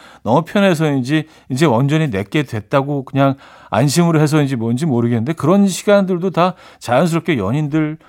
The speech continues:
또 부부도 마찬가지고요. 겪게 되는데 글쎄 뭐 이 순간을 어떻게 평가해야 될지는 뭐 객관적인 평가를 하기는 좀 쉽지가 않긴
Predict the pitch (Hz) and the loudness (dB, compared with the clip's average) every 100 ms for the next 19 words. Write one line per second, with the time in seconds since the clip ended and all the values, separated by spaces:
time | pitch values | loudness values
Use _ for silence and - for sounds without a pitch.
0 | _ 240 - 135 202 262 - 214 208 175 | _ -12 -6 -4 0 0 0 -2 -2 -4
1 | 151 127 165 165 117 - 151 120 110 104 | -4 -4 -6 -8 -10 -8 -8 -6 -8 -6
2 | 87 85 90 _ _ - - _ - 175 | -6 -8 -10 _ _ -20 -20 _ -6 -2
3 | 147 151 127 - 147 143 151 131 - _ | 0 0 -2 -6 0 2 2 0 -6 _
4 | _ _ _ _ - 117 - - 156 - | _ _ _ _ -8 -6 -6 -4 -4 -2
5 | 180 - 160 147 139 127 113 131 131 127 | -4 0 0 2 0 -2 -4 -6 -4 -2
6 | 123 123 - - - _ - - 160 143 | -4 -8 -18 -20 -20 _ -16 -2 0 2
7 | 143 123 151 131 131 123 131 123 143 131 | 0 -2 -4 -2 -2 -2 -2 -4 -6 -4
8 | 151 139 151 _ _ _ _ 98 - - | -6 -6 -10 _ _ _ _ -10 -10 -10
9 | 143 135 120 101 95 - 123 117 | -6 0 0 0 -4 -4 -2 -2